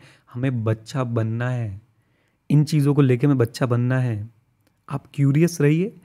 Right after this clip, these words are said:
और आप उस चीज़ के अंदर फन क्रिएट कर दीजिए। जो भी चीज़ आप लोग देख रहे हैं, सीख रहे हैं, जिस भी चीज़ में, जो भी चीज़ आपका मेन आज की डेट में गोल है, उसे, उसमें फन क्रिएट कर दीजिए।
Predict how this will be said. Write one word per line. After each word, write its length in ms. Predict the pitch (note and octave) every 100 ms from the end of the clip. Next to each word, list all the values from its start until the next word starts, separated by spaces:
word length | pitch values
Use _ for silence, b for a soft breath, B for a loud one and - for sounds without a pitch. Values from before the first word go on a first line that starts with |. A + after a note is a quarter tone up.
| b b _
और 160 | C#3+ -
आप 300 | C3 D3+ -
उस 180 | G#3+ -
चीज़ 260 | - D3+ C3 -
के 80 |
अंदर 380 | D#3 C#3+ D#3 F#3 b b b b _ -
फन 200 | G#3+ G#3
क्रिएट 300 | D#3+ D#3+ D3
कर 140 | C#3
दीजिए। 200 | B2 A#2+
जो 260 | A2+ B2+ D#3
भी 200 | D#3+ G3+
चीज़ 380 | F3 F3 F3+ D#3
आप 220 | C3 C3
लोग 220 | D3 D3
देख 300 | C3+ B2+ B2+
रहे 100 | C3+
हैं, 100 | C3
सीख 320 | A#2+ - C#3+ C3
रहे 160 | C3
हैं, 160 | A#2+ A2+ B B _
जिस 120 | D#3
भी 120 | D3+
चीज़ 320 | E3 - D#3 C#3+
में, 180 | D3+ D3 B B
जो 100 | F#3
भी 80 | G3
चीज़ 200 | F3+ E3
आपका 320 | D3 - E3+
मेन 420 | C#3 C#3 D#3+ D#3+ -
आज 180 | C3
की 120 | - C#3+
डेट 220 | C3+ B2+
में 100 | B2+
गोल 220 | B2 C3
है, 160 | A2 - _ -
उसे, 300 | - F3+ - B B
उसमें 160 | - F3+
फन 260 | F3 E3+ E3+
क्रिएट 240 | D#3 C#3
कर 120 | C3
दीजिए। 320 | A#2 A2+ G#2+